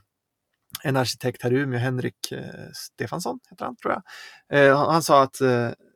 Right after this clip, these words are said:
ja, men det finns ingen anledning för mig att bygga hus för min skull, utan det är ju nå-, det är någon annan som ska bo där. Vi måste ju komma överens om vad som blir bäst,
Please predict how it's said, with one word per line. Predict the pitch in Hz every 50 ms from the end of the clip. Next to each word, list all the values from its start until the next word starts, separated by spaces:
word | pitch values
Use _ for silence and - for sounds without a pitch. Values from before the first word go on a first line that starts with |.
| _ _ _ _ _ _ -
ja, | 180 165
men | 185 190 185 - 151
det | 156 165 170
finns | - - 196 - 208
ingen | 180 156 160
anledning | 170 170 151 143 143 143 131
för | 151 143
mig | 135 147 180 196 185 170 156
att | 131
bygga | 143 156 135 135
hus | 131 139 - -
för | - 139
min | 156 226 247 196 131
skull, | 113 - - - - 139
utan | 131 - 135
det | 143
är | 170
ju | 190 185
nå-, | 175 165 151 - -
det | 143 156
är | 170
någon | 175 170 156
annan | 156 202 240 233 180
som | 160 -
ska | - 147
bo | 131 196 240 233 196
där. | 151 127 131
Vi | 139 165
måste | 180 170 - - -
ju | 214 180
komma | - - 151 143 143
överens | 131 135 165 190 180 156 131 -
om | 131
vad | 127 123
som | - 131 117
blir | 123 123
bäst, | 131 - 196 170 - - - - - - _ -